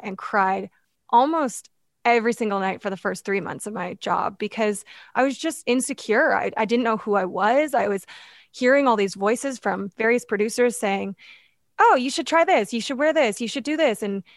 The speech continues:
uh, why don't you act a bit more like this V J?" And da, da, da, da, da. And at the time, I just was so lost in who I was that I second guessed everything.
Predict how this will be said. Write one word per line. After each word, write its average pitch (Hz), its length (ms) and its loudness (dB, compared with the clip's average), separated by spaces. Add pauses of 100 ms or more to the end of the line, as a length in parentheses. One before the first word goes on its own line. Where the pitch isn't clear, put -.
(240)
uh, 220 260 4
why 247 140 4
don't 349 160 0
you 349 60 2
act 339 180 2
a 285 40 -4
bit 330 140 0
more 294 160 2
like 269 160 2
this 320 160 -2
V 208 160 -2
J?" 196 240 -2
And 196 140 -4
da, 285 80 2
da, 277 100 -2
da, 254 140 2
da, 247 80 -4
da. 247 260 4
And 220 220 -2 (840)
at 247 140 0
the 262 80 -4
time, 320 280 -2
I 302 100 0
just 240 260 -4
was 208 100 -10
so 220 300 0
lost 202 480 -2
in 196 80 -4
who 214 320 -4
I 185 180 -2
was 254 540 -6 (340)
that 214 140 2
I 208 80 0
second 233 320 -2
guessed 202 260 -4 (100)
everything. 202 760 -2